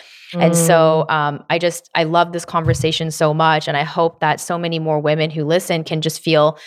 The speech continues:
Speaker 1: like, hopefully, that it normalized a lot of what they go through and that it really empowered them to become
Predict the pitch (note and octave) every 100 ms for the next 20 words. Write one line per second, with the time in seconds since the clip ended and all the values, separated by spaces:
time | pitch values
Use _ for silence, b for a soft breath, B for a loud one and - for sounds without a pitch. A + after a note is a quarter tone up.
0 | B B D#3 D3+ D3+ _ _ - G#3 D4
1 | B3+ G3+ E3 B2+ D#3+ D3+ C#4 B3+ C3+ C#3
2 | D#3 D#3 D#3 D3+ C3+ C#3 D#3 F3 B3 F3+
3 | C3 F#2+ G2+ - D#3 D3+ D3+ D3 - D#3+
4 | D3 F3 F3+ E3 D3 D#3+ D#3+ G3+ F3+ D#3
5 | D3 D#3 D#3 - E3